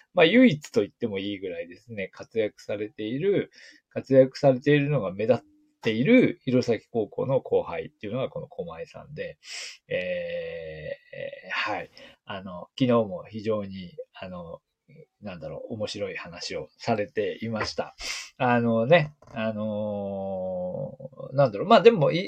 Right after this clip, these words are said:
い-、普段からね、エフエム新潟に出てらっしゃいますからね。まあ、そういう意味では、あの、安定したお話ぶりだったなというふうに思います。で、その後が、その後の枠がですね、フラックス新潟っていう、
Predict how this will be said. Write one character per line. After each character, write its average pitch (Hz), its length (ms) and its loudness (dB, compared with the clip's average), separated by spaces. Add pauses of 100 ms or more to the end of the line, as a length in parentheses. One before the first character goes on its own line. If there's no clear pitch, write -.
(240)
い-、 - 40 -6
普 208 80 10
段 254 180 12
か 120 120 8
ら 95 80 2
ね、 131 140 6
エ 117 40 -6
フ 127 80 2
エ 139 60 4
ム 135 80 0
新 143 160 0
潟 95 220 2
に 92 60 -12
出 123 100 -2
て - 100 -6
ら - 80 -4
っ - 20 -8
し - 100 -10
ゃ 110 60 -6
い - 20 -8
ま 117 120 -4
す - 80 -18
か - 100 -10
ら - 120 -16
ね。 127 120 -4 (400)
ま 151 80 0
あ、 143 40 4
そ 170 140 8
う 175 40 8
い 180 60 6
う - 20 2
意 - 20 -2
味 170 100 -2
で 127 120 8
は、 143 320 6
あ 110 100 -4
の、 98 240 -6
安 113 140 -2
定 107 140 -4
し - 100 -10
た 98 120 2
お 92 40 -4
話 95 380 -14
ぶ 95 120 -14
り 90 100 -20
だ 98 120 -16
っ - 100 -20
た 82 80 -20
な 98 220 -18
と 87 120 -16
い - 100 -20
う - 40 -20
ふ - 80 -20
う 147 40 -18
に 139 140 -20
思 90 220 -20
い 175 60 -20
ま 170 120 -20
す。 - 160 -20 (360)
で、 202 180 0 (160)
そ - 200 0
の 269 280 12
後 170 320 6
が、 139 400 8
そ 175 240 -2
の 220 340 2
後 220 300 2
の 156 180 6
枠 151 380 6
が 170 160 8
で 117 140 0
す - 100 -12
ね、 101 140 -8
フ 156 80 6
ラ 165 100 8
ッ 156 60 -8
ク - 80 -16
ス 180 240 -6
新 190 260 -2
潟 95 280 4
っ 82 80 -6 (120)
て 90 60 -6
い 90 580 -6
う、 98 60 -8